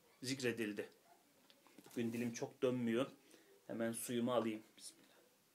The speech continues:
Tutuk başladık, bu tutuk gidiyor. Biraz da hızlı konuşmamdan. <clears throat>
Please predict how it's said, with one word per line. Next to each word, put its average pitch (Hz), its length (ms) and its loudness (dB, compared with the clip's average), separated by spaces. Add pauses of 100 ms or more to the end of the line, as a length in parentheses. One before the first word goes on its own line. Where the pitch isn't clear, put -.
(3500)
Tutuk 135 340 -6
başladık, 127 420 2
bu 160 60 -4
tutuk - 280 -10
gidiyor. 113 400 -2 (1700)
Biraz 113 320 4
da 127 60 6
hızlı 127 300 2
konuşmamdan. 117 680 0 (160)
<clears throat> - 40 -2